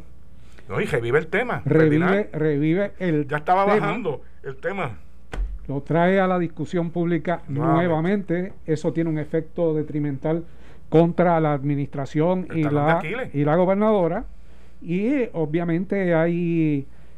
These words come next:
Speaker 2: eh, me da a entender que los diálogos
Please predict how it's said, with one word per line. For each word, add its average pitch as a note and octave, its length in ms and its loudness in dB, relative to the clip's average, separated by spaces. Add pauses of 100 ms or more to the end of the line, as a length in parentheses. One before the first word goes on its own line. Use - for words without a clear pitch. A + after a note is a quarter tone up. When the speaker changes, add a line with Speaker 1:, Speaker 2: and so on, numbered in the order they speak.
(240)
Speaker 2:
eh, D3 300 -2 (120)
me D3+ 280 2
da E3+ 360 4
a F#3+ 100 2
entender F#3 760 0
que F3 220 0
los D3 260 0
diálogos A3 760 2